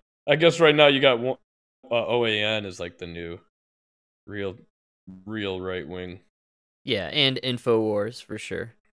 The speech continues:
Speaker 1: Or n-, no, I'm thinking, like, cable.
Speaker 2: Oh, O A N, yeah, yeah, that's probably,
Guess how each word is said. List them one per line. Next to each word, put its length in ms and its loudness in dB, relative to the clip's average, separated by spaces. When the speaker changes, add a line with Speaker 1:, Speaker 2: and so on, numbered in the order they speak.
Speaker 1:
Or 120 -10
n-, 220 -12
no, 100 0
I'm 140 2
thinking, 220 -2
like, 220 -8
cable. 480 -10
Speaker 2:
Oh, 260 0
O 160 4
A 140 4
N, 400 -2
yeah, 420 0
yeah, 380 -6
that's 160 -8
probably, 640 -6